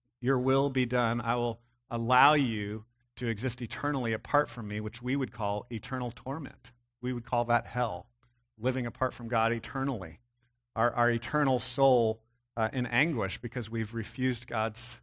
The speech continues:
presence. So, so we believe that, that some people will live in that condition 'cause Jesus said it so many times. And so here, when this verse says, "All have sinned and all are justified," what it means is all kinds of people. Even the really good people have also sinned,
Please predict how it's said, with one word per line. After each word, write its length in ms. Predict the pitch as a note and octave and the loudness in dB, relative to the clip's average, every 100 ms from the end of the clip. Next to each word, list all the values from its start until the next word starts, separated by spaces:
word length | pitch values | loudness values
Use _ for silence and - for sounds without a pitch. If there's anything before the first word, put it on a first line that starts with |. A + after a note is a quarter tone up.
| _ | _
presence. 800 | - B2+ B2+ F#2+ - - - - _ _ _ _ - | -4 -4 -2 -8 -14 -14 -12 -14 _ _ _ _ -6
So, 260 | C3+ B2+ B2 | -4 -4 -4
so 120 | C3 | -2
we 140 | D3 | 0
believe 340 | D3 C#3+ F3+ C#3+ | 2 4 4 2
that, 120 | - - | -2 -8
that 140 | A#2 | -6
some 180 | - D3+ | -2 -2
people 320 | D3 C3+ B2 | 0 -2 0
will 160 | B2+ B2 | 2 4
live 160 | D3+ | 4
in 60 | E3 | 4
that 160 | D3 C#3 | 2 0
condition 360 | C3+ F3+ B2+ | 0 0 -2
'cause 140 | A2+ G#2+ | -6 -4
Jesus 340 | C3+ C3 C3 | -2 -2 -2
said 200 | - C#3+ | 2 2
it 100 | C3+ | 0
so 240 | - C#3+ | -2 -2
many 240 | D3+ D3 B2+ | 0 0 -2
times. 640 | - C#3 D3 F2+ F2+ - - - - - | -2 -4 -4 -8 -12 -16 -16 -20 -20 -6
And 100 | C#3+ | -2
so 140 | - | 2
here, 240 | D3 F#3 F3 | 4 6 6
when 140 | D#3 | 6
this 140 | D#3 C#3+ | 2 4
verse 300 | D3+ E3 - | 6 6 6
says, 260 | C#3+ B2+ - - _ | 4 4 -4 -20 _
"All 240 | D#3 F3+ F3 | 10 12 10
have 100 | - | 6
sinned 400 | F#3+ F3 F3 C#3 | 4 4 6 4
and 100 | B2+ | 8
all 280 | F3 E3+ | 10 10
are 60 | D3+ | 8
justified," 580 | D#3 F3 - - A#2+ B2 | 6 4 2 4 6 6
what 120 | C#3 | 4
it 60 | C3 | 4
means 220 | E3+ C3+ | 4 4
is 100 | B2 | 4
all 140 | B2+ | 4
kinds 260 | - C#3 A#2 | 4 2 0
of 60 | |
people. 340 | - G2+ G2 - _ _ _ _ _ _ _ - | -6 -8 -10 -16 _ _ _ _ _ _ _ 2
Even 220 | D3+ D#3+ | 4 4
the 80 | D3 | 6
really 180 | F#3 | 6
good 240 | E3+ F#3 F#3 | 8 6 6
people 380 | E3 C#3 D#3+ C3 | 2 4 2 2
have 140 | B2 | 4
also 260 | D3+ D3 C#3 | 4 4 0
sinned, 480 | - A#2 A2+ C#3 | -2 -4 -2 -6